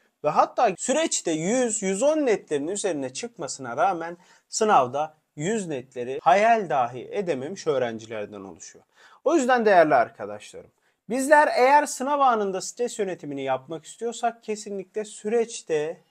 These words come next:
sadece konuları bitirip sınava girerek başarılı olmayacağımızı bence anlamış olmanız gerekiyor.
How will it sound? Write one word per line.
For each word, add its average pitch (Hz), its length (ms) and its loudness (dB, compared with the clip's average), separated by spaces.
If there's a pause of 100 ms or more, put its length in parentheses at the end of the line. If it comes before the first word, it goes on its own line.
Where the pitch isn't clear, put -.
sadece 190 580 8
konuları 165 500 -2
bitirip 147 360 -10
sınava 160 340 -4
girerek 180 460 -6
başarılı 185 480 4
olmayacağımızı 143 920 -2
bence 165 360 -6
anlamış 131 540 -6
olmanız 135 460 -6
gerekiyor. - 500 -14